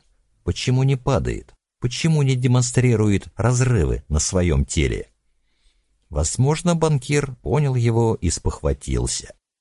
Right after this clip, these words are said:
Он уже сделал движение, собираясь упасть и привести в действие взрыв пакеты на своем жилете,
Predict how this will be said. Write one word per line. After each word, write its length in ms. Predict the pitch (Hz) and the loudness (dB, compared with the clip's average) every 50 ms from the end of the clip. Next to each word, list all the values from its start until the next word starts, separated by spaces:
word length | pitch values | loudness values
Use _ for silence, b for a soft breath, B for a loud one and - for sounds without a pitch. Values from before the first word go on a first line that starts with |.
| _ _ _ _ - | _ _ _ _ -6
Он 220 | - 92 82 - | -2 -2 0 0
уже 180 | 80 71 76 80 | 0 0 0 0
сделал 460 | 69 69 76 80 76 76 76 73 67 | 0 0 0 0 2 2 2 0 -2
движение, 640 | 65 69 76 85 80 73 82 82 80 73 73 73 73 | -2 0 0 0 0 2 0 0 2 2 2 2 0
собираясь 680 | - - - 80 73 80 80 80 73 76 73 - - 101 | 0 -2 -2 -2 -2 0 0 0 0 0 0 -2 -2 -4
упасть 640 | 95 - - 156 165 165 151 - - - - - _ _ _ _ | -4 -4 -2 0 0 0 0 -2 -6 -12 -14 -16 _ _ _ _
и 100 | - 202 | -4 -4
привести 640 | 190 - 160 156 131 123 113 - - - - 127 135 | -4 -2 -2 0 2 2 0 0 -2 -4 -2 -2 0
в 80 | 123 117 | 0 0
действие 800 | 80 85 87 95 101 95 - - - 92 95 90 92 92 - - | 0 0 0 2 2 0 -2 -2 -2 0 2 2 2 2 0 -2
взрыв 420 | - 95 95 135 135 127 120 - - | -6 -4 -2 0 0 -2 -2 -4 -4
пакеты 460 | 76 67 - - - 87 - - 87 | -4 -4 -4 -2 -2 -2 0 0 0
на 120 | 82 76 | 0 0
своем 460 | - - - 69 67 69 73 76 78 | 0 0 -2 0 0 2 2 0 0
жилете, 720 | 64 73 78 65 64 64 64 62 57 - - - - - | 0 0 0 0 0 0 0 -2 -2 -4 -8 -12 -14 -16